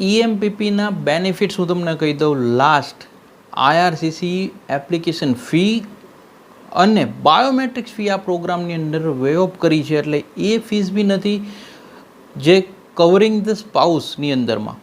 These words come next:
cost of their medical exams-ને બી કવર કરવામાં આવી છે. તો આ અલ્ટિમેટલી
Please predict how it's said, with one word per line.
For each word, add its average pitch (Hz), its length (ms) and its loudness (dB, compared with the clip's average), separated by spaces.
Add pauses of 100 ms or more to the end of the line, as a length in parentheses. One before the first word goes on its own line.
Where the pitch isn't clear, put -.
(200)
cost 175 320 0
of 185 160 0
their 180 240 -2
medical 170 500 0
exams-ને 180 680 0
બી 226 120 -2
કવર 214 280 2
કરવામાં 202 360 2
આવી 165 140 0
છે. - 140 -8 (480)
તો 185 80 4
આ - 420 2
અલ્ટિમેટલી 196 960 0